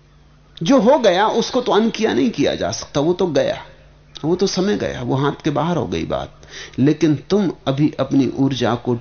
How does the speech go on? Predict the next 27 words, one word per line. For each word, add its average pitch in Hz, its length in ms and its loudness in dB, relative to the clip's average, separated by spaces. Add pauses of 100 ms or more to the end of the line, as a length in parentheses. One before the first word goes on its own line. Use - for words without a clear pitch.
(120)
ठीक 190 260 -2
दूसरी 120 520 0
दिशा 107 340 -4
में 104 240 -4
झुका 117 320 -6
सकते - 380 -10
हो, - 120 -10 (2500)
तो 120 60 -2
संतुलन 123 580 -2
आ 92 100 -4
जाएगा। - 580 -12 (460)
जैसे 147 400 -2 (140)
आदमी 113 340 -2 (140)
तराजू 101 380 -2
तौलता 82 440 -8
है, - 160 -14 (460)
एक 131 220 2 (140)
पल्ले 113 300 2
पर 113 180 -2
तुमने 101 320 -2
चीजें 101 360 -4
रखते 87 380 -6
गए, 82 200 -4
रखते 82 380 -6
गए, 73 200 -6
रखते - 360 -8
गए, 98 200 -4